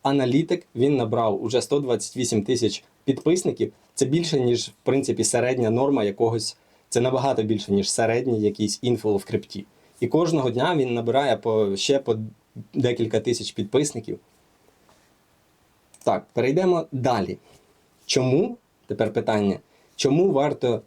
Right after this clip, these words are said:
бути ще більш буліш? Чому ось цей кейс, де я сказав, що сумарна капіталізація A I агентів на сьогодні налічує п'ять мільярдів, а, а я говорю, що це буде мінімум тридцять мільярдів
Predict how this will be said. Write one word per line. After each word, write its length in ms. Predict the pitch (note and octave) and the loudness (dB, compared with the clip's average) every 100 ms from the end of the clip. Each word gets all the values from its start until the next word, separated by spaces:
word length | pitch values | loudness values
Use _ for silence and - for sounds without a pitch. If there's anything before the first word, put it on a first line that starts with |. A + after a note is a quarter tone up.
| - | -4
бути 460 | A2 C3+ C3 A#2 - _ _ - | 2 2 4 0 -2 _ _ -6
ще 300 | - D3 D3 | 0 2 2
більш 280 | B2 A#2+ | 2 0
буліш? 380 | A2 A#2 G2+ F#2+ | 0 0 0 -2
Чому 240 | - C#3+ F#3+ | 0 2 2
ось 140 | - | 0
цей 180 | C#3+ C3 | -2 -2
кейс, 420 | - B2+ G2+ - | 0 0 0 -2
де 140 | G#2 A#2 | 0 2
я 80 | |
сказав, 380 | A2 A2 A2+ G2 | 0 -2 -2 -2
що 160 | - G2+ | -6 -6
сумарна 440 | - C3+ D#3 D#3 | 0 2 2 -2
капіталізація 800 | C3+ B2 A2+ A2 A#2+ B2 A#2 G#2+ A2+ | -4 -2 0 2 2 0 0 -2 0
A 80 | |
I 260 | A#2 B2 C3 | 2 2 0
агентів 460 | A2 A2+ A#2+ A#2 G#2+ | -2 0 -2 -2 -2
на 140 | A#2+ | -2
сьогодні 480 | - A2 A2 G2+ F2+ - _ _ - | -2 2 2 2 -4 -14 _ _ -4
налічує 520 | A#2 C3 B2+ G2+ F#2+ - _ _ - | 0 0 0 0 -2 -4 _ _ -2
п'ять 260 | C3+ D#3+ | 0 2
мільярдів, 540 | D3 A#2+ G#2+ A2 G#2 - _ _ _ _ _ - | 2 2 2 0 -4 -12 _ _ _ _ _ -2
а, 200 | G#2+ A2 | 0 2
а 60 | A2 | 2
я 140 | D3+ | 2
говорю, 380 | C#3 A2+ A2 G#2 | 2 2 2 0
що 160 | - | -2
це 120 | A2 A#2+ | -2 -2
буде 220 | C3 A#2+ | 0 2
мінімум 420 | C#3 C3+ A#2+ G#2 | 4 2 0 -2
тридцять 400 | - A2 - - | -2 -2 -4 -4
мільярдів 520 | G#2 G2+ G#2 G#2 F#2 | 0 2 2 -2 -8